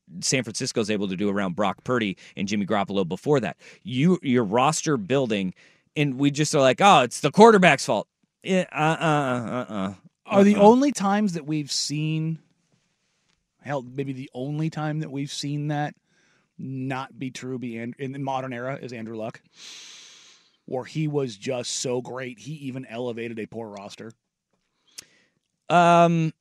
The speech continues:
Speaker 1: <clears throat> yes.
Speaker 2: I mean, that's,
Speaker 1: But
Speaker 2: that's, that's the only exception I can think of where a young quarterback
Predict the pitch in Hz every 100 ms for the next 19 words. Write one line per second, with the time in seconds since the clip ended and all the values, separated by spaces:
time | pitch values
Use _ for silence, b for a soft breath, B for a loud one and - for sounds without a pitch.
0 | _ 160 180 135 - _ _ _ - 165
1 | 185 185 196 - - - - 175 180 180
2 | 208 208 196 214 254 240 202 220 277 262
3 | 208 - 190 170 156 151 165 160 139 -
4 | 160 151 143 127 139 139 120 117 135 151
5 | 151 - 139 135 120 120 113